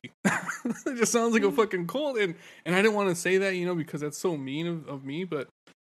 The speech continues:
Speaker 1: I was just like, "Dude, I can't do it." Like, this type of stuff is the stuff that you only see in movies or that you hear about on the news and shit. And so anyways,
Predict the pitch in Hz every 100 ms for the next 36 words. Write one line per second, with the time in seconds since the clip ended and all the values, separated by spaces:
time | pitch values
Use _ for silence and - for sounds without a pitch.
0 | _ - 143 143 143 131 127 147 135 -
1 | 131 127 139 156 135 131 123 113 - _
2 | _ _ - 151 - 151 147 147 - 151
3 | - _ 160 135 131 156 147 135 135 156
4 | 147 135 - 165 156 139 175 175 151 135
5 | 135 135 - 135 - 170 180 165 147 135
6 | 123 151 226 190 165 - 143 131 120 113
7 | _ - _ _ _ _ _ - 160 170
8 | 156 127 127 123